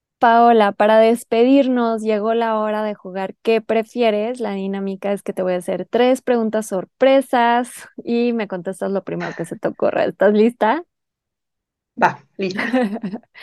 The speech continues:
Speaker 1: Ok, la primera es, ¿que el día de tu boda se pierda un anillo o que se te olviden los zapatos?
Speaker 2: Ay, Dios, que se me olviden los zapatos.
Speaker 1: Ok, la segunda, ¿que llegue tarde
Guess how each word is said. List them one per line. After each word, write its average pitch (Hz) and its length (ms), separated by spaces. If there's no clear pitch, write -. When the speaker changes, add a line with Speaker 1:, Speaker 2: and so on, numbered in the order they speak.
Speaker 1:
Ok, 220 220
la 208 160
primera 240 440
es, - 280
¿que 247 100
el 247 120
día 277 180
de 294 120
tu 277 120
boda 214 400
se 233 240
pierda 262 520
un 359 220
anillo 294 500
o 277 200
que 247 140
se 214 140
te 208 100
olviden 214 340
los 202 120
zapatos? - 680
Speaker 2:
Ay, 220 160
Dios, 202 340
que 240 120
se 233 100
me 196 80
olviden 196 300
los 208 100
zapatos. - 560
Speaker 1:
Ok, 220 240
la 220 180
segunda, 214 440
¿que 220 180
llegue 262 260
tarde 254 460